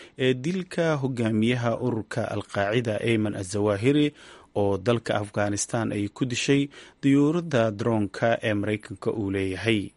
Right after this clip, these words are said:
Al-Zawahiri, ka sokow inuu yahay hogaamiyaha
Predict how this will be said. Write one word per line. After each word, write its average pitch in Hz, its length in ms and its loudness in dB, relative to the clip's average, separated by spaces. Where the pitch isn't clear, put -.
Al-Zawahiri, 156 960 2
ka 127 160 0
sokow 143 500 0
inuu 127 260 4
yahay 110 360 2
hogaamiyaha 110 800 0